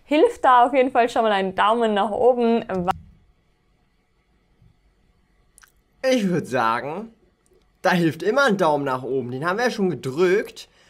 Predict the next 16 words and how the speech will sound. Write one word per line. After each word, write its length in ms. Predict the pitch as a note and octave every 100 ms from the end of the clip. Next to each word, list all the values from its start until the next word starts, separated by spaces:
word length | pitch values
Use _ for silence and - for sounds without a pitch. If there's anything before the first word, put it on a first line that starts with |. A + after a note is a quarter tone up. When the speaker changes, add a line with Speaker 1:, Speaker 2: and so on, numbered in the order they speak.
| _
Speaker 2:
Mal 160 | D3 D3+
gucken, 320 | F#3+ G#3+ G#3+
ob 160 | -
ich 100 | F3+
meine 280 | F3+ E3 -
Ausgaben 540 | D3+ E3+ E3+ E3 D#3 D#3
auch 240 | D3+ A3
auf 140 | D#3+
siebenhundertfünfzig 720 | - C3+ C3 B2 C3+ A#2+ B2 -
Euro 260 | A#2 A#2+ A2+
senken 320 | A#2 A2 G2+
kann 180 | A2 G#2+
hier 160 | A2
in 60 | G#2
der 100 | G2
Schweiz. 640 | - G2+ D#2+ - -